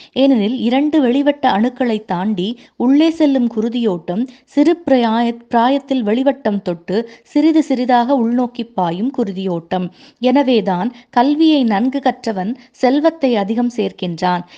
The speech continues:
எந்த ஒரு கலையை கற்கத் துவங்கும் பொழுதும் வெளியே கலைமகளை பணிய வேண்டும் என்றும், எந்த ஒரு தொழிலை தொடங்கும் முன்னரும் மகாலட்சுமியை பணிய வேண்டும் என்பதும் வெளியே ஆற்றப்படும் செயலுக்கு வகுக்கப்பட்ட நியதி. அதனை சார்ந்தே உள்ளணுக்கள் உயிர் பெற்று திகழும்.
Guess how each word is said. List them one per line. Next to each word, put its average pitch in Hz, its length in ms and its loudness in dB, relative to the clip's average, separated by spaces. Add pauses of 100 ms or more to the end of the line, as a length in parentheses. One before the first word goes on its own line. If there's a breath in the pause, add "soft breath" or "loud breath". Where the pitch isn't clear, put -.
எந்த 269 320 0
ஒரு 311 180 2
கலையை 233 400 0
கற்கத் 226 420 -6
துவங்கும் 226 440 -2
பொழுதும் 180 240 -4 (360 loud breath)
வெளியே 277 420 2
கலைமகளை 247 580 -2
பணிய 214 360 -4
வேண்டும் 202 380 -4
என்றும், 180 440 -4 (160 loud breath)
எந்த 269 340 0
ஒரு 254 280 0
தொழிலை 226 420 0
தொடங்கும் 226 480 -2
முன்னரும் 202 440 -4 (320 soft breath)
மகாலட்சுமியை 262 680 0
பணிய 226 340 -2
வேண்டும் 208 340 -2
என்பதும் 185 540 -4 (380 loud breath)
வெளியே 269 420 2
ஆற்றப்படும் 220 600 -4
செயலுக்கு 220 520 -4
வகுக்கப்பட்ட 196 680 -4
நியதி. 175 480 -4 (260 loud breath)
அதனை 240 320 2
சார்ந்தே 254 600 0
உள்ளணுக்கள் 240 680 -2
உயிர் 233 320 -6
பெற்று 214 360 -8
திகழும். 185 480 -4